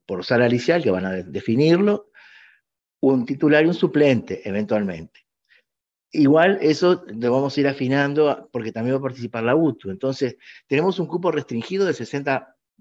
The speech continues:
eh, lugares para ese encuentro. Bueno, luego pasé, pasé las noticias. <laughs>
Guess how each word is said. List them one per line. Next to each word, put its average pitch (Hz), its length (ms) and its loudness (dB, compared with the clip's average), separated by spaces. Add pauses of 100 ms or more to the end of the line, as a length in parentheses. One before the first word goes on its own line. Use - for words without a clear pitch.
(160)
eh, 98 440 -8 (100)
lugares 98 640 -2 (500)
para 113 200 0
ese - 120 -8 (200)
encuentro. 80 540 -8 (640)
Bueno, 92 480 -2
luego 147 240 4
pasé, 139 380 0
pasé 113 240 -4
las 123 140 -2
noticias. 151 600 -2
<laughs> 196 340 -2